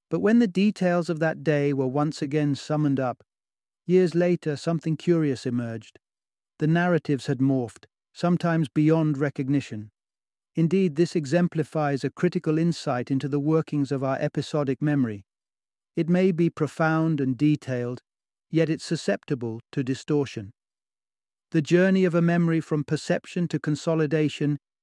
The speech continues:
is a delicate one. As we navigate through life, our brains capture slices of existence, converting sensory inputs to neural networks.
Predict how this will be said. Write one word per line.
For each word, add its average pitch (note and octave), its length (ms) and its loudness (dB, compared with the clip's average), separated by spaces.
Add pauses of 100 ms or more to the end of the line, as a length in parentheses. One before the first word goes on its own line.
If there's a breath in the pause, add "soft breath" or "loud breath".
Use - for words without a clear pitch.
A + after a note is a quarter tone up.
is F3+ 140 2
a G3+ 80 4
delicate D#3+ 560 -4
one. G2 260 -8 (760)
As F3 220 0
we G#3+ 120 2
navigate E3 600 2
through D3 220 0
life, C3+ 500 -4 (420)
our D#3+ 220 2
brains E3+ 520 0
capture - 440 -4
slices D3+ 580 -4
of C#3+ 100 -2
existence, C3 800 -4 (480)
converting E3 580 2
sensory E3 480 0
inputs D#3+ 520 0
to D3 100 -2
neural D3 420 2
networks. C#3+ 800 -6